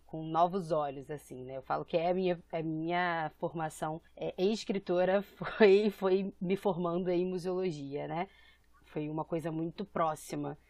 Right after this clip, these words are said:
foi que aconteceu ao mesmo tempo, assim, na minha vida. Eu não lia quando eu era muito pequena, assim, né? O meu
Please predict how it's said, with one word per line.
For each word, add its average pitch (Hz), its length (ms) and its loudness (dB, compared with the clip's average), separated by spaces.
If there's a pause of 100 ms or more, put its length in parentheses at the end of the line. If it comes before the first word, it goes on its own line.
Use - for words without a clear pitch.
(280)
foi 147 120 -6
que - 100 -10
aconteceu 185 760 4
ao 180 80 6
mesmo 190 360 4
tempo, 170 420 0
assim, 170 240 -6
na 165 100 -4
minha 175 280 -4
vida. 143 440 -14 (920)
Eu 226 120 0
não 269 440 -4
lia 247 440 0
quando 196 260 -2
eu 180 100 0
era 170 160 2
muito 170 260 -8
pequena, 190 680 0
assim, 196 320 -4
né? 165 220 0
O 156 100 -8
meu 165 540 -2